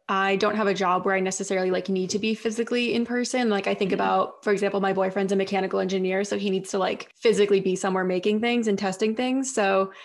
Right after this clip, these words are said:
Speaker 1: you know, being someone that, like, could do my job entirely remotely and has been for ten months now, um, I think I'm used to it. Um, I think what I imagine is that we'll all return to some sort of hybrid model. I don't think they're gonna make us go back to the office for five days a week now that, like,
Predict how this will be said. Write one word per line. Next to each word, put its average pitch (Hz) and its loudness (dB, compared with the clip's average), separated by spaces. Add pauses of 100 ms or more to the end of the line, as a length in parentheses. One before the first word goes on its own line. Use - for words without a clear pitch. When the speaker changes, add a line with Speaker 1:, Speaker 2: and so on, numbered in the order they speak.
(120)
Speaker 1:
you 214 2
know, 202 4
being 196 4
someone 190 0
that, 185 0
like, 180 -4
could 185 -2
do 214 0
my 220 0
job 226 0
entirely 226 0
remotely 220 2
and 180 -2
has 175 -4
been 196 0
for 190 0
ten 190 -4
months 202 -2
now, 208 0 (380)
um, 190 0
I 214 0
think 190 0 (380)
I'm 208 2 (120)
used 208 -2
to 330 4
it. 359 0
Um, 190 2
I 214 0
think 226 0 (100)
what 196 0
I 190 2
imagine 185 0
is 190 -2
that 190 0
we'll 190 2
all 180 0
return 190 -2
to 190 0
some 196 -2
sort 196 -2
of 180 -4
hybrid 196 0
model. 220 2
I 196 4
don't 190 0
think 202 0
they're 202 0
gonna 190 -2
make 185 0
us 202 -2
go 196 -2
back 185 -2
to 180 -10
the 190 0
office 185 -2
for 202 -2
five 196 0
days 202 2
a 202 0
week 208 0
now 185 0
that, 175 0
like, 185 -4